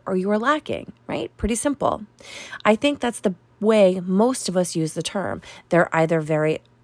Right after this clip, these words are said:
authentic of a person or very inauthentic of a person. But as I started immersing myself in the research and doing my own personal work,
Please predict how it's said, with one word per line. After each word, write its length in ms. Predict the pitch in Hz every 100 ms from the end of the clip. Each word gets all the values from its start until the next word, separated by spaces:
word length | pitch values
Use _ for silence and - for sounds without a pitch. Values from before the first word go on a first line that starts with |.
| _ _ 147
authentic 600 | 156 - 220 - 269 -
of 140 | 208
a 60 | 214
person 440 | - 254 262 302 285
or 120 | 220
very 300 | 202 214 226 -
inauthentic 720 | 277 277 185 170 151 147 -
of 100 | 151
a 60 | -
person. 540 | - - - - - - - - -
But 80 | 226
as 100 | 226
I 120 | 240
started 380 | - 269 302 269
immersing 540 | 233 220 285 - 269
myself 480 | 208 175 - 170 170
in 140 | 196
the 80 | 185
research 520 | 190 285 - 190 180
and 140 | 196 185
doing 220 | 226 214
my 120 | 196
own 260 | - 254 302
personal 420 | 202 175 170 151
work, 260 | 156 156